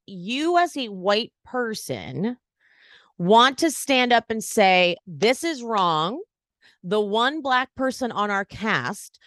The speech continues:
should not have her teenage son singled out in a racist, hateful,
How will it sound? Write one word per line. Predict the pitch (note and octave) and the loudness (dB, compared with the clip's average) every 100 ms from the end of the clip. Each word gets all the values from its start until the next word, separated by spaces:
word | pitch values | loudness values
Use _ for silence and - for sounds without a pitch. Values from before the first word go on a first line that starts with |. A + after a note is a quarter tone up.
| - | -16
should | - B3 G3+ | -4 -4 0
not | G#3+ A#3 | -2 -2
have | A#3 A#3 | -4 -4
her | A3 G#3+ | -6 -8
teenage | - A#3+ A#3+ A#3+ A#3+ | -8 -6 -2 -2 -4
son | - B3 G#3+ G#3+ | -4 -2 -2 -4
singled | - G#3 G3+ G3 F3+ | -6 -6 -2 0 0
out | C#3 D#3 B3+ _ _ _ _ _ - | 0 -2 -2 _ _ _ _ _ 2
in | A3 | 2
a | G3+ F3+ | 4 -2
racist, | D3+ E3+ B3+ E4 - D#4+ D#4+ - | -4 0 0 0 -6 -10 -10 -16
hateful, | - C4+ C#4 - - C4 B3+ B3 | -6 0 0 -2 -2 0 2 0